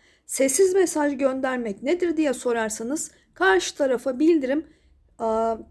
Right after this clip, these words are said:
göndermeden mesaj göndereceğiz. Nasıl yapacağız bunu? Videoya geçelim. Ama videoya geçmeden önce abone değilseniz bir abone olursanız çok sevinirim. Şimdi videoya geçelim. Ee, Instagram'a girdim. <clears throat> Instagram'da ana sayfama geliyorum.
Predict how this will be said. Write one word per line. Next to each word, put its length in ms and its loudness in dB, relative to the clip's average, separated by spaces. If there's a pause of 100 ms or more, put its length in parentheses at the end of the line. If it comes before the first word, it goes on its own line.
(460)
göndermeden 1040 2 (520)
mesaj 460 0
göndereceğiz. 760 -2 (220)
Nasıl 280 0
yapacağız 460 -4
bunu? 360 -2 (500)
Videoya 360 4
geçelim. 560 -2 (180)
Ama 200 -2
videoya 260 4
geçmeden 420 -2
önce 340 -2
abone 360 0
değilseniz 520 -6
bir 80 -4
abone 260 -2
olursanız 460 -8
çok 240 -2
sevinirim. 400 -4 (300)
Şimdi 300 -2
videoya 320 0
geçelim. 460 -4 (440)
Ee, 300 -6
Instagram'a 680 2
girdim. 440 0 (400)
<clears throat> 460 -10
Instagram'da 880 0
ana 180 -2
sayfama 460 -6
geliyorum. 560 0